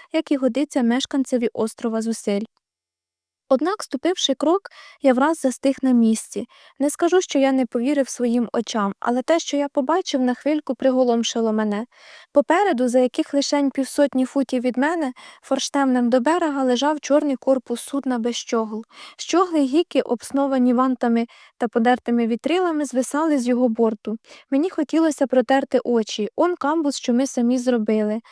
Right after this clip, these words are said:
а он де знайомий приступок юта й низенька, мов на яхті рубка, ледь вища за планшир, то був привид. Яка примха долі занесла його сюди, саме в цей куточок світу?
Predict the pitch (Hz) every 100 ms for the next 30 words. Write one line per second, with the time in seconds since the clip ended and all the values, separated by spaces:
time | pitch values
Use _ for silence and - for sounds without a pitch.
0 | - - - 254 330 359 339 285 254 285
1 | 277 - 254 - 254 - 233 - 269 -
2 | 269 240 233 240 247 247 226 220 226 -
3 | - - 240 233 240 233 - 240 220 208
4 | - 202 - 277 294 247 302 - 277 240
5 | 226 240 226 - 262 262 _ - _ -
6 | 294 277 - 247 202 190 - _ _ _
7 | _ - - 269 381 - 330 339 - 254
8 | 269 311 262 247 247 277 - 233 233 233
9 | - 214 220 214 - 262 254 247 294 302
10 | 247 - 247 226 - - 214 - 190